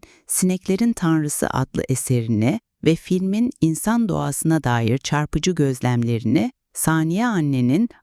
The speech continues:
aydınlatıcı bakış açısıyla anlatacağım. Bin dokuz yüz elli dörtte yazılan ve bin dokuz yüz altmış üçte filme çekilen bu eser, George Orwell'ın Hayvan Çiftliği gibi liselerde okutulan önemli bir film.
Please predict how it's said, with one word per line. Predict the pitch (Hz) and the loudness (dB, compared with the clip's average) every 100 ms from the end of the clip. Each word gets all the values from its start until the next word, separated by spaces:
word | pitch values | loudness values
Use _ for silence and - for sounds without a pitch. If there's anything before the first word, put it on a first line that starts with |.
| - | -2
aydınlatıcı | 156 160 175 180 - 214 214 | 0 0 -2 -2 -4 -4 -2
bakış | 185 - - | -2 -4 -4
açısıyla | 104 - - 127 127 | -4 -4 -2 0 2
anlatacağım. | 120 113 110 104 - 98 - _ _ _ _ _ - | 2 0 -2 -4 -2 -2 -4 _ _ _ _ _ -2
Bin | 190 214 | 0 2
dokuz | 220 - 294 | 0 -2 -2
yüz | 262 220 | -2 0
elli | 196 180 175 | 0 0 0
dörtte | 170 - 214 | 0 0 0
yazılan | 175 135 113 104 131 202 - _ - | 0 0 0 2 0 -2 -8 _ -2
ve | 160 | 0
bin | 180 | 2
dokuz | 175 180 202 | 0 0 -2
yüz | 196 | 0
altmış | 160 - 160 - | -2 -2 -2 -2
üçte | - - 170 | -4 -2 -2
filme | - 151 151 | 0 0 0
çekilen | 156 123 - 131 120 123 | 0 -2 -2 -2 0 2
bu | 147 | 2
eser, | 127 113 - 127 240 _ _ _ - | 2 0 -2 -2 -2 _ _ _ -2
George | 175 208 - | 0 0 0
Orwell'ın | - 220 233 185 143 151 220 _ _ | -2 0 0 0 0 0 -2 _ _
Hayvan | - 156 165 202 | -4 -2 0 0
Çiftliği | 226 - - - 131 117 | -2 -4 -4 2 2 2
gibi | 101 131 214 _ _ | 0 0 0 _ _
liselerde | 214 - 214 190 160 160 | -2 0 -2 -2 -4 -4
okutulan | 139 - - 151 180 220 - | -4 -6 -4 -2 0 -2 0
önemli | 165 165 151 147 | 0 0 0 0
bir | 120 | -2
film. | 107 120 104 | -2 0 0